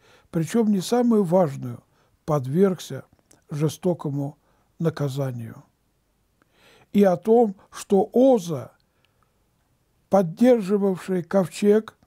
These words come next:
который мог опрокинуться, тотчас умер, потому что прикоснулся к неподобающему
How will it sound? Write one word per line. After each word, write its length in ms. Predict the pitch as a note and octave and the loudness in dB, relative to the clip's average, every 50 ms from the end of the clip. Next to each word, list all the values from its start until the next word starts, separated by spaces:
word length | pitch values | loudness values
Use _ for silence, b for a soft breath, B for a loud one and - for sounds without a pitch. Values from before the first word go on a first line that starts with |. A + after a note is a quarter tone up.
| _ _ _ _ _ _ _ _ | _ _ _ _ _ _ _ _
который 540 | - F3+ F3+ F3 A3+ G#3+ G#3+ G#3 G3+ G3 - _ _ | -4 -4 0 2 4 4 4 4 2 0 -4 _ _
мог 300 | G3 G#3 A#3+ A#3+ - - | 2 2 2 2 2 0
опрокинуться, 960 | G#3 - - G3 G3 F#3 F#3+ - G#3 G#3+ G#3+ A3 G#3 G3 - - A3 G#3+ G#3+ b b b b b b b _ | -2 0 2 2 2 0 0 0 0 0 2 2 0 -2 -2 -2 -2 -2 -2 b b b b b b b _
тотчас 520 | - F#3+ F#3+ - - A#3+ B3 A#3 - - - - | 0 0 0 2 2 0 0 0 -2 -6 -6 0
умер, 520 | A#3+ B3+ C4+ A#3+ A3 G3+ E3 C3+ C#3+ - _ _ _ _ _ _ _ _ | 2 4 4 4 4 2 0 -4 -8 -14 _ _ _ _ _ _ _ _
потому 400 | - E3+ D3+ - E3+ E3 E3+ E3+ | -8 -6 -2 0 0 0 0 -4
что 180 | C#3 - - D3+ | -8 -8 -8 -10
прикоснулся 1000 | C3 - D3 - - C3+ C3 A2+ - - F#3+ G3+ G3+ G3+ E3 - - B2+ A#2+ - _ _ _ _ _ _ _ _ _ _ _ _ _ _ _ _ _ | -8 -8 -10 -8 -8 -8 -8 -8 -8 -4 -2 0 0 -2 -2 -6 -12 -16 -16 -18 _ _ _ _ _ _ _ _ _ _ _ _ _ _ _ _ _
к 80 | - - | -10 -6
неподобающему 1900 | D3+ F3 F#3+ G3+ G#3 G3 F#3 - _ _ _ _ _ - F#3 F#3 D#3+ F#3 F3 D#3 D#3 G3 A3 A3+ A3 G#3+ F#3+ D#3 - - F#3 D#3+ C#3 C3+ B2+ B2 - | -2 2 2 2 2 0 -2 -6 _ _ _ _ _ -4 -4 0 0 0 0 2 2 2 4 4 4 2 2 -2 -6 -6 -6 -6 -6 -6 -8 -10 -14